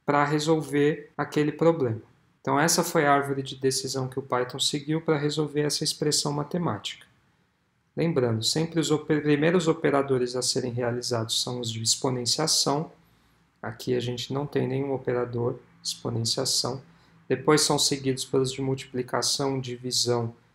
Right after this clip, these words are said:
divisão inteira e resto. Nós também não temos nenhum deles aqui. E aí você tem os de adição e de subtração. No caso aqui a gente tem um operador básico de adição. Então essa é a primeira operação a ser realizada.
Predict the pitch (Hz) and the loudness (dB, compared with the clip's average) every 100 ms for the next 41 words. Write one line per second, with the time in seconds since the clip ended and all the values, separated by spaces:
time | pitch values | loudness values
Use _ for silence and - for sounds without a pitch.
0 | _ _ _ 120 127 127 123 127 127 123 | _ _ _ -8 -6 -2 0 0 -2 -2
1 | 131 123 135 131 127 156 - - _ - | 0 0 0 2 2 2 -4 -10 _ -12
2 | 117 113 127 123 120 120 120 120 117 120 | -8 -6 -6 -6 -6 -6 -6 -6 -4 -6
3 | 127 127 120 117 113 127 127 - 135 165 | -6 -6 -4 -4 -4 -6 -8 -6 -8 -8
4 | - _ _ - 139 151 156 - - 160 | -12 _ _ 2 4 4 4 2 4 2
5 | 156 143 160 156 151 - - 165 165 175 | 4 4 4 4 4 4 6 6 4 2
6 | 175 180 196 175 180 185 190 - 117 113 | 0 0 0 -2 2 4 4 4 2 0
7 | 127 - 131 127 135 135 151 143 143 151 | -6 -2 0 0 -2 -4 -4 -4 -2 -6
8 | - 185 - 147 151 151 _ _ _ - | -6 -8 -2 0 -2 -8 _ _ _ -6
9 | 135 139 139 135 135 139 131 135 135 131 | -2 -2 2 2 2 2 2 4 4 2
10 | - - 143 151 147 143 175 - 120 113 | -2 -6 -6 -2 -2 0 0 0 0 -4
11 | - _ _ - 131 123 131 - 151 - | -10 _ _ -12 -4 0 0 0 0 -2
12 | 151 135 147 165 170 160 151 - 151 147 | -4 2 2 2 2 2 2 0 0 0
13 | - 147 151 165 180 123 107 | 0 0 0 0 0 -2 -4